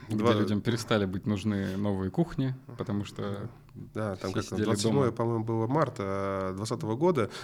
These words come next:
Speaker 2: когда нам говорят, как бы, всем праздники, но за их же счет. И, конечно, там все ахнули,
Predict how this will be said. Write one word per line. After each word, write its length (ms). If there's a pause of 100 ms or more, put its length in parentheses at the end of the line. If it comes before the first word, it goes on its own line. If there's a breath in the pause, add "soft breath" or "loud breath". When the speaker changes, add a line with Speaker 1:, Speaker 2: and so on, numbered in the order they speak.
(140 loud breath)
Speaker 2:
когда 260
нам 200
говорят, 420
как 200
бы, 760 (800 loud breath)
всем 300
праздники, 760
но 260
за 140
их 120
же 80
счет. 320 (540 loud breath)
И, 120
конечно, 320
там 160
все 200
ахнули, 320